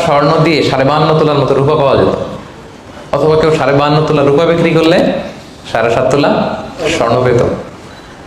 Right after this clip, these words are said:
কিন্তু পরে সিলভার ফল করতে শুরু করলো, ফল করতে করতে আজকে এই অবস্থা।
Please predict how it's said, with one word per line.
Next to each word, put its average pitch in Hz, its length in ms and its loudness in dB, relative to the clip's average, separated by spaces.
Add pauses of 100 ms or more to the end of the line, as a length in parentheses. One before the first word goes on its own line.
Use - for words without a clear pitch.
(200)
কিন্তু 160 200 0
পরে 175 220 2
সিলভার 180 420 2
ফল 175 280 2
করতে 160 220 2
শুরু 127 220 2
করলো, 101 200 2
ফল 147 280 0
করতে 160 260 2
করতে 156 300 2
আজকে - 280 -2
এই 110 100 2
অবস্থা। - 360 0